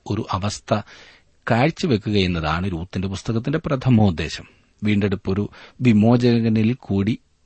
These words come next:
മാത്രമേ സാധ്യമാകുകയുള്ളൂ. ഒരു മധ്യസ്ഥനില്ലാതെ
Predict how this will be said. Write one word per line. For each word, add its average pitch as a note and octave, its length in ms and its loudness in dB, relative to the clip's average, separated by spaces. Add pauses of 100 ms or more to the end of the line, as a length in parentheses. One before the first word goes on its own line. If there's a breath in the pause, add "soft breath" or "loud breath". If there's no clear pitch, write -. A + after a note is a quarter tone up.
(340)
മാത്രമേ G2+ 480 -2
സാധ്യമാകുകയുള്ളൂ. E2+ 1040 -6 (340)
ഒരു G#2+ 180 -2
മധ്യസ്ഥനില്ലാതെ G2 1160 -2